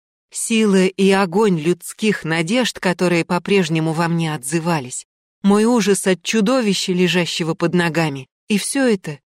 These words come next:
сплеталось с тоской по Ориону, живущему с тем самым чудовищем в собственном теле, лишённому возможности сбежать.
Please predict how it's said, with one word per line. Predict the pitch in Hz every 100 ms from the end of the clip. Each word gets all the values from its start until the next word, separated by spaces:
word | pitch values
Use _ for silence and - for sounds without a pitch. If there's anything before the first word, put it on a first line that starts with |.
| -
сплеталось | - 214 226 220 247 226 214
с | - -
тоской | 214 196 - 247 233
по | 196 208 196
Ориону, | 202 220 240 247 190 147 - _
живущему | 165 170 208 240 190 - 202 185
с | -
тем | 208 185
самым | - 214 208 180
чудовищем | 170 196 175 233 185 165 - 160 151
в |
собственном | - 220 202 - - 185 190 190 190 190
теле, | - 214 190 131 123 _ _ _ _
лишённому | 208 240 - 262 247 202 185 175
возможности | 185 170 185 156 156 135 - 143
сбежать. | 127 160 160 139 - -